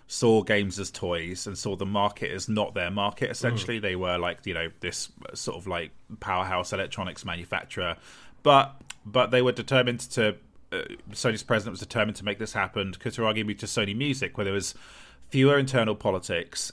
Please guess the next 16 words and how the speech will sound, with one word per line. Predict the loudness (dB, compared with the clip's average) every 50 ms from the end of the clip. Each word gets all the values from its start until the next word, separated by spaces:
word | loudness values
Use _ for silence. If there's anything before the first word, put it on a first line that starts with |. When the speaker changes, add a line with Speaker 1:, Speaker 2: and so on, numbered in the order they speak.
| -4 -2
Speaker 1:
and | 2 4 4 4 4 2 0 -6 -12 -6
founded, | 0 2 4 4 4 2 0 0 2 2 2 2 0 -2 -4 -4
um, | -4 -2 -2 -4 -6 -10 -12 -16 -6 -2
S | -2 -2 0 -2
C | -2 -2 -2 -4 -2 -4 -4 -4
E | 0
I, | 2 4 4 4 4 2
so | 0 -2 -4 -2
Sony | -2 -2 -4 -4
Computer | -6 -8 -8 -8 -8 -6 -4 -4 -4
Entertainment | -4 -4 -8 -8 -4 -4 -2 -2 -4 -6
International. | -8 -8 -6 -4 -4 -4 -4 -6 -6 -4 -4 -4 -6 -8 -14 -18 -20 -20 -20 -20 -12 0
And | 2 6 6 6 6 4 2 -2 -4 -10 -14 _ -20 -20 -14 -10
Sony | -4 2 2 2 2 2 0
was | -2 -2 -4 -4
big | -2 0 2 2 2 0